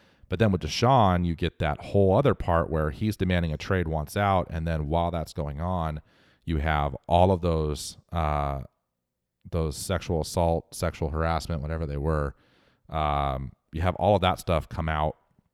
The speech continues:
and really <laughs> take his trade value and put it down to nothing.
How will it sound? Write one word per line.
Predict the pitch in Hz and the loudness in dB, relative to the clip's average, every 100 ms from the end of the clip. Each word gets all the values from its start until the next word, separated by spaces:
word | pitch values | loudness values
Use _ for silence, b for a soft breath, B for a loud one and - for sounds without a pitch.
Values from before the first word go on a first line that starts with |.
| _ _ _ _ - _ | _ _ _ _ -20 _
and | 90 85 82 78 76 76 - _ _ _ _ _ _ _ _ | -4 -2 0 -2 -2 -4 -8 _ _ _ _ _ _ _ _
really | 90 87 123 123 104 | -6 4 6 6 2
<laughs> | |
take | 95 110 98 | -2 -2 0
his | 104 | -2
trade | - - 104 104 | -4 -2 0 2
value | 92 87 85 | 2 2 4
and | 85 80 | 2 2
put | 101 | 2
it | 90 | 2
down | 90 85 82 | 2 0 0
to | 69 | -2
nothing. | 71 80 98 82 | 0 2 2 0